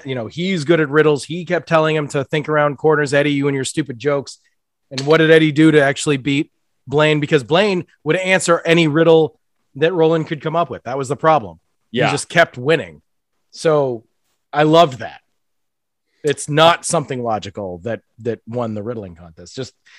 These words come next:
Speaker 1: there's no answer to a stupid joke. Like, he doesn't get it. Like, loved it.
Speaker 2: Right. Yeah. Um, and so, uh, you know, uh, to sort of, uh, pass the time after that, um, he, uh, he tells the story.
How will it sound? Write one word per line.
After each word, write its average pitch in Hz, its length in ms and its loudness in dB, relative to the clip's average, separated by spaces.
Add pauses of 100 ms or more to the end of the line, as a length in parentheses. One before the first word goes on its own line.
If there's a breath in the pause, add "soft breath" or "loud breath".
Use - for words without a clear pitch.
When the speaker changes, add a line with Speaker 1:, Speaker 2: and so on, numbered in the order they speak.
(180 soft breath)
Speaker 1:
there's 156 120 2
no 180 160 8
answer 190 320 4
to 139 120 0
a 127 40 -2
stupid 120 360 -8
joke. 92 320 -8
Like, 110 180 -6
he 143 80 0
doesn't 143 200 6
get 147 200 6
it. 90 200 -6
Like, 107 220 -8 (540)
loved 131 320 4
it. 85 160 -12 (920)
Speaker 2:
Right. 120 320 2
Yeah. 113 300 2 (240 soft breath)
Um, 123 420 2
and 135 200 0
so, 143 580 4
uh, - 140 -16 (100)
you 170 160 2
know, 135 320 4
uh, 131 360 0
to 131 160 -4
sort 165 260 4
of, 135 240 2
uh, 117 420 0 (140)
pass 160 340 0
the 120 140 -6
time 151 560 2
after 151 460 0
that, 98 440 -2 (640)
um, 107 800 0 (380)
he, 135 320 0
uh, 113 300 0
he 117 180 -6
tells 156 360 2
the 131 120 -6
story. 117 800 2